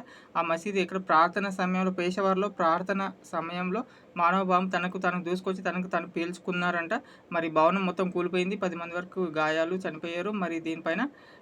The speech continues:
ఇది విషయం ఉండగా మొన్ననే ఆ-, మనకి హెచ్చరించింది. ఒక్క-, అక్కడ ఇంటెలిజెన్సే హెచ్చరించారు. టెర్రరిస్ట్, టెర్రరిస్ట్ అటాక్ ఉండొచ్చు, ఉగ్రవాదుల ముప్పు ఉంది ఛాంపియన్స్ ట్రోఫీ పైన. ఫారిన్ ప్రేక్షకులే టార్గెట్‌గా కిడ్నాప్ చేసి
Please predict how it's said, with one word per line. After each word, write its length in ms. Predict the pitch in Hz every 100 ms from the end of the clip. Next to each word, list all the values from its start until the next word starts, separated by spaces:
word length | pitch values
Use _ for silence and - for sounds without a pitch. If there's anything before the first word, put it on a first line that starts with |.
| -
ఇది 140 | 170 180
విషయం 260 | 170 214 196
ఉండగా 280 | 185 190 214
మొన్ననే 340 | 196 180 208
ఆ-, 200 | 226 180 185
మనకి 260 | 180 185
హెచ్చరించింది. 500 | 165 190 196 190 175 156 151
ఒక్క-, 300 | 151 - 180
అక్కడ 240 | 165 160 190
ఇంటెలిజెన్సే 640 | 185 165 196 202 208 196 214
హెచ్చరించారు. 500 | 185 190 185 190 190
టెర్రరిస్ట్, 460 | 202 165 175 180 -
టెర్రరిస్ట్ 440 | 165 170 180 190
అటాక్ 340 | - 151 175 185
ఉండొచ్చు, 300 | 156 170 185
ఉగ్రవాదుల 420 | 165 165 170 170 175
ముప్పు 240 | 151 -
ఉంది 160 | 190 185
ఛాంపియన్స్ 440 | 185 151 151 170
ట్రోఫీ 200 | 170 160
పైన. 180 | 165 165 240 - - -
ఫారిన్ 380 | 165 170 185 196 175 -
ప్రేక్షకులే 580 | 175 175 190 180 170 180 -
టార్గెట్‌గా 420 | 170 165 175 180
కిడ్నాప్ 340 | 185 160 175 175
చేసి 300 | 170 170